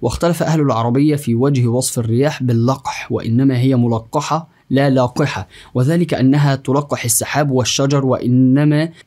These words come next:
توصف باللقح الملقوحة لا الملقح". وبعد ما عرض الآراء يعني دي واتكلم شوية، قال: "والصواب من القول في ذلك عندي أن الرياح لواقح كما وصفها به جل ثناؤه من صفتها،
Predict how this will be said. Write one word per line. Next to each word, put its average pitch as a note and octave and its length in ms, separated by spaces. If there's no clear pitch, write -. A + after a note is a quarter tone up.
توصف D#3 580
باللقح C#3 580
الملقوحة C3 640
لا D3+ 100
الملقح". A#2+ 760
وبعد E3+ 260
ما C#3+ 120
عرض D3 160
الآراء B2 400
يعني B2+ 260
دي B2 140
واتكلم B2 520
شوية، B2 360
قال: D3+ 200
"والصواب D3+ 560
من C3+ 200
القول C#3 400
في A#2+ 180
ذلك C#3 340
عندي E3 540
أن B2+ 140
الرياح B2 440
لواقح D#3 520
كما D3+ 260
وصفها C3 500
به D3+ 440
جل D#3+ 340
ثناؤه C3+ 520
من A#2+ 140
صفتها، C#3+ 640